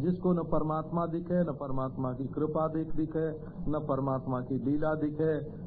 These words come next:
न परमात्मा का रूप दिखे, तो उसी को ये दुनिया बुरी दिखती है। तो सारा पाप महाराज निवृत्त हो जाए इस स्तुति के पाठ से।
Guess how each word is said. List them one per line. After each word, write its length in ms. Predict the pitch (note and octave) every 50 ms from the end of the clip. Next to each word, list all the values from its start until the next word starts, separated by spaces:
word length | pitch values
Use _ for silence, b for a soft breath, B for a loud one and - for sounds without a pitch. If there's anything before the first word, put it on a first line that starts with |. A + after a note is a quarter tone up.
| E3
न 180 | D3+ E3+ D#3+ D3 E3
परमात्मा 540 | C#3+ C#3 C#3 C#3+ C#3+ C#3+ C#3 C#3 C3+ C3 B2+
का 200 | A2 B2+ A#2+ A#2+
रूप 220 | B2 D3 D#3+ D#3
दिखे, 840 | D#3 C#3 D3+ D#3+ D#3 - E3+ E3+ D#3+ D#3 - - - - - - -
तो 80 | -
उसी 420 | - - A3+ A3 G3 - - B3+ B3
को 240 | - - F#3+ G3+ F#3+
ये 160 | F3 E3+ E3+
दुनिया 380 | D#3 C#3+ D3+ D#3 D#3 D#3+ D3+
बुरी 280 | D3 - C#3 C#3+ D3 D3
दिखती 360 | C#3 C#3 C3+ C#3 - - D#3
है। 220 | D#3 E3+ F3 F3 F3 - B B B B B - - - - - - - - - - - - - - - - D#3+ - -
तो 80 | D3+
सारा 540 | C3+ - D#3+ D3+ D3+ D#3+ E3 E3+ E3 D#3+ D#3+
पाप 360 | D#3 D#3 D3+ C#3+ D3 D3+ D3+ D#3
महाराज 360 | D3+ C#3+ C#3 C#3 C#3 C#3 C#3 C#3+ - - - - - - - -
निवृत्त 460 | C3+ - A2+ C#3 D#3+ E3+ F3+ F3 - - F3 F3 E3+ E3 E3 E3 E3+ E3+ E3+ D#3+ D3
हो 140 | E3 E3+ E3
जाए 560 | D#3+ E3+ E3+ E3+ F3 E3+ E3 - - - - D#3
इस 180 | D#3+ - -
स्तुति 460 | D#3+ D3+ - - D3+ C#3+ C#3+ - D#3 D3
के 200 | - C#3+ C#3+ C#3
पाठ 420 | - - C#3 B2+ C3 C#3+ C#3 C#3+
से। 380 | - - E3+ F3 E3+ F3 F3